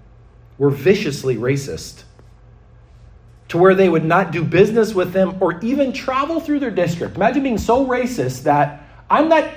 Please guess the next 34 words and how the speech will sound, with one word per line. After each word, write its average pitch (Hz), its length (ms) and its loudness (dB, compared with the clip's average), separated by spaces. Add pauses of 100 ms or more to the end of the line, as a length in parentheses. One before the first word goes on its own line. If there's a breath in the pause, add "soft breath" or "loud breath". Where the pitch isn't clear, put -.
I 277 180 0
am 254 240 0
not 277 340 0
even, 254 320 0
not 269 200 4
only 330 260 2
am 247 120 4
I 226 100 4
not 202 240 -4
gonna 175 180 0
talk 254 260 -2
to 233 60 -4
them, 226 280 0
I'm 185 100 2
not 180 140 0
gonna 170 160 -2
do 147 100 -2
business 226 360 2
with 196 120 -2
them, 170 380 0 (360 loud breath)
like, 175 240 4
as 180 180 4
if 190 160 2
I 170 80 6
find 180 260 2
out 170 140 4
the 165 60 -2
business 170 380 -4
is 151 120 -4
owned 190 240 2
by 180 160 6
one 156 320 0
of 147 120 -2
them, 135 280 2